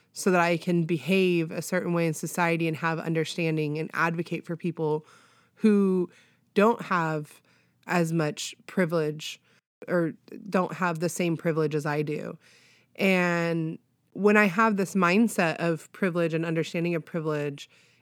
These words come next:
and I'm in a situation with a group of people, and I'm not saying just at a dinner for work where you're, you're meeting people's spouses that you're not gonna interact with. Like,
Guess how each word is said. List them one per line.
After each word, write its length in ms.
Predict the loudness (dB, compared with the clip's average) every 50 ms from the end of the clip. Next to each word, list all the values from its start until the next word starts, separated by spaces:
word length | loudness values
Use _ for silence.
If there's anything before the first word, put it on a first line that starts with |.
| _
and 120 | -2 0 2
I'm 160 | 2 2 2
in 140 | 2 0 0
a 80 | 0
situation 680 | 0 -2 -4 -4 -2 0 0 0 0 0 -2 -2 -2 -2
with 140 | -2 -2 -2
a 60 | -4
group 280 | -4 -4 -4 -4 -4 -6
of 100 | -8 -6
people, 580 | -6 -6 -6 -4 -2 -2 -2 0 -2 -4 -6 _ _ _ _ _ _ _ _ _ _ _
and 200 | 0 2 2 2
I'm 120 | 2 2 2
not 240 | 2 2 0 -2 -2
saying 440 | 0 0 2 2 2 2 0 0
just 220 | 0 -2 -2 0 0
at 160 | 0 0 0
a 120 | -2 -2 -2
dinner 600 | 0 0 0 0 0 0 0 0 0 -2 -4 -6 _ _ _ _ _ _ _ _ _ _ _
for 180 | -4 0 0 2
work 480 | 2 4 4 4 6 4 4 2 0 0
where 100 | 0 2
you're, 320 | 2 2 2 0 0 -2 -6 -12 _ _ -16 -14 -8 -4
you're 180 | -2 0 2
meeting 280 | 2 2 2 2 2 0
people's 360 | 0 -2 -2 -2 -4 -4 -4
spouses 440 | -2 0 0 0 0 0 -4 -4 -2
that 120 | -2 -2 -2
you're 100 | -2 -2
not 140 | -2 -2 -2
gonna 140 | -4 -4 -2
interact 460 | -2 -2 -2 -2 -2 -4 -6 -8 -10
with. 240 | -12 -12 -8 -4 -4
Like, 200 | -4 -4 -4